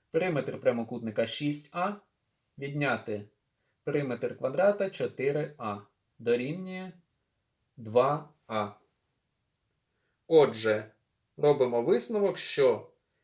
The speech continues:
периметр прямокутника більший від периметра квадрата на два а. Там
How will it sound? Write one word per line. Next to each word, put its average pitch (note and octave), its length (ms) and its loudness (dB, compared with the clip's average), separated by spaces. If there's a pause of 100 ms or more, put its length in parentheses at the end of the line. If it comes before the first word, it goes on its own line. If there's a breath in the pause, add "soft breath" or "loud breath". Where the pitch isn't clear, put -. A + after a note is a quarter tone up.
(140)
периметр D3 600 4
прямокутника F#3+ 1040 -2 (100)
більший C#3 480 -2
від C3+ 240 -2
периметра C3 460 2
квадрата F3 520 2
на C#3 380 -2 (140)
два D#3 580 4
а. A#2 240 0 (1600)
Там B2 340 4